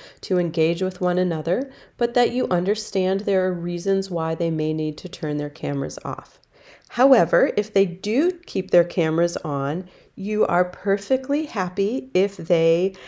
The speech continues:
need to eat a snack or a meal while you are talking. You are perfectly happy if they need to stand up and stretch on camera,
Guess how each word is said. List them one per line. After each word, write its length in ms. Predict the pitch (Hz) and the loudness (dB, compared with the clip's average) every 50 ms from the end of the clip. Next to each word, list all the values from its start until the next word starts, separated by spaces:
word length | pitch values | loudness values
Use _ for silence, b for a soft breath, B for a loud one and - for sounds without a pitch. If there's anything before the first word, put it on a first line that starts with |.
| B B B | B B B
need 380 | - 170 170 165 160 151 151 - | -4 -2 0 0 -2 -2 -4 -6
to 200 | 185 - - 165 | -8 -6 -4 -4
eat 140 | 151 147 | -4 -2
a 80 | 151 143 | -2 -4
snack 560 | 143 - - - 254 269 277 285 285 285 - - - | -4 -6 -6 -2 0 0 0 0 -2 -4 -6 -6 -2
or 200 | 175 165 160 156 | 0 0 2 2
a 60 | 156 | 0
meal 640 | 165 175 180 190 202 208 214 220 233 233 247 262 254 | 0 0 0 2 2 2 2 2 2 2 2 2 2
while 500 | 254 170 160 156 156 156 156 156 165 170 | 0 0 2 2 2 2 2 2 2 0
you 260 | 170 170 170 160 156 | 0 0 -4 -4 -2
are 140 | 151 139 139 | -2 -2 -4
talking. 760 | 139 - - 277 269 269 269 - 262 247 247 247 254 247 254 b b b b b b b b b b b b b b _ _ _ _ | -4 -4 -6 -4 -4 -4 -2 0 0 0 0 -2 -6 -8 -12 b b b b b b b b b b b b b b _ _ _ _
You 180 | - 185 185 180 | -6 -2 2 2
are 100 | 165 170 | 2 2
perfectly 640 | 170 - - - 226 233 233 247 233 233 233 220 | 0 -4 -4 0 0 2 2 2 0 2 0 0
happy 560 | 214 - - 202 185 190 190 - 208 196 - - | 0 0 -2 -2 -2 0 0 0 0 0 0 0
if 160 | 185 - - | -4 0 0
they 120 | 170 165 | 0 2
need 240 | 170 165 170 170 165 | 2 0 -2 -2 -4
to 60 | 170 165 | -4 -6
stand 380 | - - - 165 160 160 156 | -6 -6 -4 -4 -2 -2 -2
up 160 | 151 156 - | -4 -4 -2
and 140 | 160 151 151 | -4 -4 -4
stretch 760 | - - - - - - 269 262 254 262 262 - - - - - - - | -4 -8 -10 -8 0 2 4 4 4 2 -2 -6 -8 -8 -8 -12 -8 -6
on 220 | 175 170 165 165 | -6 -4 -4 -6
camera, 640 | - - - 262 247 240 240 240 247 247 247 247 254 | -10 -4 0 0 2 2 2 0 0 0 0 -2 -4